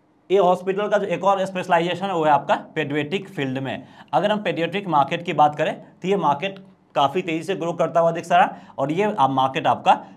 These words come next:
फोर्टीन परसेंट सीएजीआर के साथ ग्रो किया था एफ़वाई सिक्सटीन से लेके एफ़वाई ट्वेंटी, यानी लास्ट फोर फाइनेंशियल ईयर में इसने फोर्टीन परसेंट सीएजीआर के साथ ग्रो किया था और आने वाले टाइम में हम इसको भी फोर्टीन परसेंट सीएजीआर के साथ ग्रोथ करता हुआ देख सकते हैं।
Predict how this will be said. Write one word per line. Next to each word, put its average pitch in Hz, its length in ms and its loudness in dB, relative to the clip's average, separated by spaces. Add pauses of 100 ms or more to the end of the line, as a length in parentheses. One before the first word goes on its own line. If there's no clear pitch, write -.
(120)
फोर्टीन 170 340 0
परसेंट 170 280 -6
सीएजीआर 165 460 -2
के 165 80 -8
साथ 170 160 -2
ग्रो 156 220 -2
किया 160 200 0
था 196 220 -4 (220)
एफ़वाई 165 300 2
सिक्सटीन 156 360 -8
से 151 100 -8
लेके 143 220 -6
एफ़वाई 135 300 -6
ट्वेंटी, 123 280 -10
यानी 156 160 -6
लास्ट 151 260 2 (420)
फोर 202 100 -2
फाइनेंशियल 160 440 0
ईयर 160 100 -6
में 175 60 -6
इसने 180 200 -6 (320)
फोर्टीन 185 320 -2
परसेंट 170 260 -8
सीएजीआर 151 400 -4
के 151 100 -4
साथ 147 160 -4
ग्रो 127 200 -2
किया 101 220 -8
था 101 200 -14 (200)
और 143 100 0
आने 175 200 0
वाले 196 180 4
टाइम 185 200 0
में 175 100 -2
हम 180 240 -2 (540)
इसको 180 300 -2
भी 185 120 0 (260)
फोर्टीन 190 320 -2
परसेंट 170 280 -6
सीएजीआर 151 500 -2
के 147 80 -6
साथ - 260 -4
ग्रोथ 131 340 -6
करता 127 240 -4
हुआ 131 220 -2
देख 110 200 -10
सकते - 320 -10
हैं। 104 160 -8